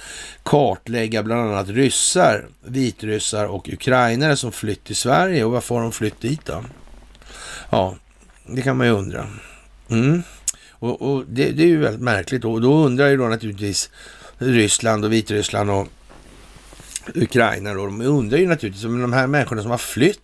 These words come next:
då till Sverige, vilka är det de träffar egentligen? Och hur kommer det? Alltså, vilka strukturer på det? Eh, så det verkar ju inte så, det verkar mera givet att det är så.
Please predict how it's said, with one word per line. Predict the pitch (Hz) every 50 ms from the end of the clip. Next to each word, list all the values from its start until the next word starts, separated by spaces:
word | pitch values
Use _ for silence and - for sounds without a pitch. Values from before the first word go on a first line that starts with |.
| _ _ -
då | 117 - 95
till | - 135 107
Sverige, | 98 113 107
vilka | 107 117 - 143
är | 131
det | 113
de | 107 107
träffar | - - 127 120 - - - - - - 175
egentligen? | 208 190 123 117 - - 80 85
Och | 95 95 - - - - - - - - - -
hur | - 110
kommer | - - 104 104 131 180 202
det? | 196
Alltså, | 117 95 117
vilka | 120 110 117
strukturer | 101 - - 117 - - - 110 101 101 101 101 101
på | - 110
det? | 110 110 - - - - - -
Eh, | 120 127 156 151
så | - - 143
det | 135 147
verkar | 165 143 123 110 - 185
ju | 185 180
inte | 151 147 139
så, | 127 143
det | 123 117 113
verkar | 120 127 135 - 185
mera | 180 156 120 104 98
givet | 98 104 117 143 175 185 139 98 98 98 117 160 165 -
att | 240 233 -
det | - - 82
är | 73 -
så. | - - - - -